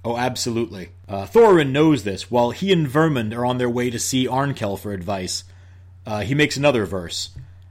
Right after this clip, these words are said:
"Merry the times our minds remember, the days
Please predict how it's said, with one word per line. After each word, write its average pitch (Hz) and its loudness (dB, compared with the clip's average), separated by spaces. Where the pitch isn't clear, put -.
"Merry 180 4
the 127 -2
times 135 -4
our 123 -2
minds 135 -2
remember, 123 -2
the 101 -6
days 135 0